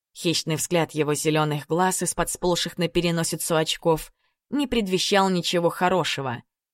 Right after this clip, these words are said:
и по коже побежал странный холодок. Двое громил в спортивных костюмах с лопатами наперевес метнулись в мою сторону, и я даже не успела пикнуть от страха,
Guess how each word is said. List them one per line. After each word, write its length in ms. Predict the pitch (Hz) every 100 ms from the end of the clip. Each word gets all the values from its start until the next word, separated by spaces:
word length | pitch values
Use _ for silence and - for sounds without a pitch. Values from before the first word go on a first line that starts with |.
| _
и 100 | 143
по 160 | 123 -
коже 340 | - 156 220 247
побежал 560 | 247 233 247 240 240
странный 600 | 233 - 151 151 170 175
холодок. 840 | 170 - 170 175 156 135 - - - _ _ _ _ _ _ _ _ _ _ _ _
Двое 400 | 151 151 262 294
громил 440 | 220 220 170 180 202
в 60 |
спортивных 640 | - 185 - 190 180 175
костюмах 560 | - 170 - 180 175 160
с 100 | -
лопатами 500 | 170 170 160 156 156
наперевес 760 | 156 151 160 160 160 156 - - _ _ -
метнулись 520 | 151 - 175 160 -
в 40 | 165
мою 180 | 160
сторону, 540 | 143 - 196 190 180 170
и 60 |
я 160 | 165 175
даже 260 | 175 170 180
не 100 | 175
успела 440 | 170 - 185 185
пикнуть 420 | - 208 - 196
от 160 | - -
страха, 540 | - 254 262 - 139